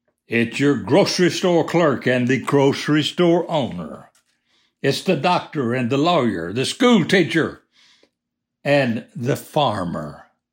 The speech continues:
It's your insurance agent and the adjuster. It's the carpenter and the painter. It's the mayor and the governor. It's the landlord and the renter.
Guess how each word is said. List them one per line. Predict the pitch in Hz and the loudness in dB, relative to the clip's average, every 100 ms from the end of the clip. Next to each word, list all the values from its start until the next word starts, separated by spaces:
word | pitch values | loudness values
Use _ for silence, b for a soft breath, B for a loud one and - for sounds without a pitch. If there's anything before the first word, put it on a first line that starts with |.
| _ _ _ _ _ _ | _ _ _ _ _ _
It's | - 156 160 | -2 0 4
your | 202 | 4
insurance | 196 160 247 240 226 | 4 2 2 2 2
agent | 190 170 120 143 | 0 0 0 0
and | 143 143 | 0 0
the | 151 | 2
adjuster. | 165 151 220 254 - 339 320 - - _ _ _ _ - | 2 2 2 0 -2 0 0 -2 -10 _ _ _ _ -4
It's | 135 - | -2 0
the | 170 | -2
carpenter | - 208 196 170 147 143 143 | 0 2 2 2 0 2 2
and | 139 123 | 0 -2
the | 127 | -6
painter. | - 131 117 92 80 _ b b | -4 -2 -2 -4 -8 _ b b
It's | 196 226 - | 2 2 0
the | - 214 | 2 2
mayor | 185 208 190 180 170 160 | 4 4 4 4 2 2
and | 160 151 | 0 0
the | 151 | -2
governor. | 123 170 147 156 147 113 - B | 0 2 2 0 0 -2 -6 B
It's | B 156 156 | B -2 -2
the | 147 139 | -2 0
landlord | 135 156 151 139 127 143 139 127 123 | 0 0 0 0 0 2 2 0 0
and | 127 120 107 | 0 -2 -2
the | 120 | -2
renter. | 113 127 135 120 117 90 - | 0 0 0 2 0 -2 -8